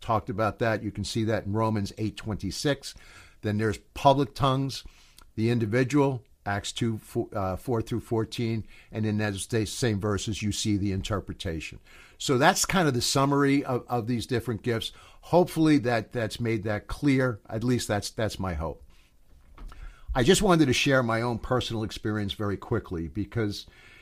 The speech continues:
you know, it's important to, to tell people of your testimony and and I wanted to emphasize that this is nothing to fear, and, and this is what happened to me. It doesn't,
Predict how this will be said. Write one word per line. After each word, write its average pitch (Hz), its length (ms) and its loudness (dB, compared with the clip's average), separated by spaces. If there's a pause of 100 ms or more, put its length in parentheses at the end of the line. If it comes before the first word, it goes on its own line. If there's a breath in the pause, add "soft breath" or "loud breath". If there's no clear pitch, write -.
you - 80 2
know, 160 120 6
it's 147 140 4
important 175 600 4
to, 131 220 0
to - 180 0
tell 147 300 0
people 139 320 -2
of 113 80 -2
your 117 100 -2
testimony 120 760 -2
and 101 280 -4 (580 loud breath)
and 123 80 -2
I 147 140 8
wanted 151 420 4
to 135 220 2
emphasize 131 800 2
that 120 200 -2
this 135 220 -4
is 101 100 -4
nothing 135 380 0
to 120 120 -6
fear, 123 400 0
and, 113 220 -6
and 123 180 -4
this 131 160 -4
is 98 120 -8
what 123 140 -2
happened 120 400 -2
to 123 80 -8
me. 127 180 0
It - 80 -4
doesn't, 113 240 -4